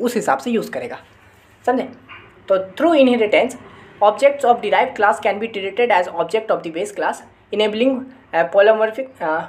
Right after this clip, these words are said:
polymorphic behavior। This allow for more generic code that can be worked with various derived class without needing to know their specific types, ठीक है।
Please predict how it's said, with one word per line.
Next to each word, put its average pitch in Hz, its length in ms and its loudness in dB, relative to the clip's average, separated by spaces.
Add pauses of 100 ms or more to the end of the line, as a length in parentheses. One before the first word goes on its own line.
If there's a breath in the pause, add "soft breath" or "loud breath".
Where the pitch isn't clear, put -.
(140)
polymorphic 220 580 2 (140)
behavior। 175 380 0 (240)
This 262 200 -2
allow 202 240 4
for 202 160 2 (240)
more 226 220 4
generic 208 360 -2 (220)
code 202 260 0 (100)
that 170 180 0
can 202 180 0
be 202 80 -6
worked 190 300 2
with 214 120 -8 (120)
various 214 340 -2
derived 175 260 0
class 170 300 -2
without 185 340 0
needing 175 240 -10
to 196 160 -14
know 175 140 -4
their 202 220 -2 (400 loud breath)
specific 214 560 0
types, 123 340 -2 (400)
ठीक 277 100 4
है। 285 120 2